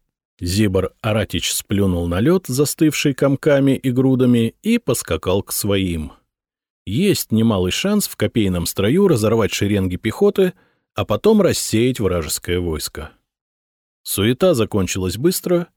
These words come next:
и армия Кия построилась за четверть часа. Войско же наследника стояло недвижимо, словно скала.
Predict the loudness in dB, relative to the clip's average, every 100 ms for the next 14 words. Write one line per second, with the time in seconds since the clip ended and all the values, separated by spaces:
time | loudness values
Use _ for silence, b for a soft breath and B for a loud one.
0 | _ _ _ 0 0 0 0 -2 -2 0
1 | 2 2 2 0 0 2 2 2 2 0
2 | -2 -4 -4 -6 -8 -8 -6 -6 -6 -10
3 | -14 _ _ _ _ -6 -2 -2 -2 -4
4 | -4 -4 -4 -2 0 0 0 2 0 0
5 | -2 0 2 2 2 2 2 0 -2 0
6 | 0 -2 -4 -4 -4 -6 -6 -8 -6 -4
7 | -4 -8